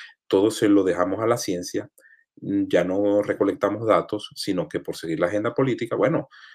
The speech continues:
eh, la agenda de afirmación, vuelvo y repito, es un juego sin reglas, donde hay que hacerlo y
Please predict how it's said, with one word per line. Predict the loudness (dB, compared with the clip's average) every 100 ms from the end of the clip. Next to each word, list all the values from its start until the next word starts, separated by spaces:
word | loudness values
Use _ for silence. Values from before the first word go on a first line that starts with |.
| _ _
eh, | -2 0 2
la | 0
agenda | -2 0 0
de |
afirmación, | 2 2 2 0 -2
vuelvo | -2 -2
y | 0
repito, | 0 0 0
es | 0
un | 0 2
juego | 2 2
sin | 0 2
reglas, | 4 4 0 -8 -16
donde | -6 -4 -2 -2 -2 -4 -8 -18 -20 _ -2
hay | -2
que | 0
hacerlo | 2 4 4 4 0 -4 -20 _ -6
y | -2 0 0 -2 -6